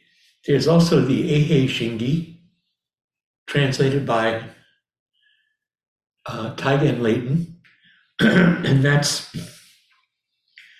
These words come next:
when Dogen established, uh, the monastery at Eiheiji. I think after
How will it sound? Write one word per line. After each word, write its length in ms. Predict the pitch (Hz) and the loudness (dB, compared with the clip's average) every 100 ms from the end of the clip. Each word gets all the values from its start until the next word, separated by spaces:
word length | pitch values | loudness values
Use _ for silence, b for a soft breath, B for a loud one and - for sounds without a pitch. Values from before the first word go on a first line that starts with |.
| b b - | b b 0
when 220 | 135 131 | 2 4
Dogen 640 | 160 165 147 143 110 - - _ _ _ _ _ _ - | 6 6 6 4 0 -12 -20 _ _ _ _ _ _ -6
established, 920 | - - 143 151 - - - - - - | -4 0 2 2 2 0 -4 -10 -14 -10
uh, 360 | 120 113 107 104 - _ _ _ _ _ - | -8 -6 -6 -10 -14 _ _ _ _ _ -8
the 80 | 131 | -4
monastery 720 | 139 160 170 - 117 110 113 | 0 4 4 4 -2 -2 -2
at 80 | 113 | -2
Eiheiji. 840 | 117 110 135 165 117 101 - - _ _ - b b b b b - - | -4 -2 0 0 -2 -8 -12 -18 _ _ -20 b b b b b -18 -14
I 60 | - | -10
think 320 | 110 139 - | -6 -6 -4
after 640 | 117 120 - 113 113 107 | -4 -4 -2 -4 -4 -8